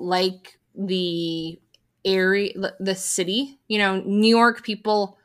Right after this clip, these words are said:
love New York, but they, it's not the whole state of New York always. It, a lot of times it's New York, New York. Um, you know, you have people who like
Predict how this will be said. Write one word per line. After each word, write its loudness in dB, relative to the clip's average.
love 6
New -2
York, -12
but 6
they, 0
it's -4
not 2
the -2
whole -2
state -6
of -4
New 0
York -2
always. 2
It, -8
a -6
lot 0
of -8
times -2
it's -8
New -8
York, -8
New -4
York. -6
Um, 0
you -2
know, -2
you 0
have -8
people -2
who 0
like -4